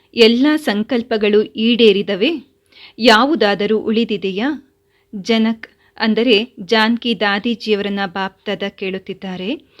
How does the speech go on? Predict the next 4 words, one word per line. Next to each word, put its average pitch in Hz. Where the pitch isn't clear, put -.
ಏನಾದರೂ 226
ಇದೆಯೇ? 208
ದಾದಿಯಂತೂ 233
ಮುಗುಳ್ನಗುತ್ತಿದ್ದಾರೆ. 202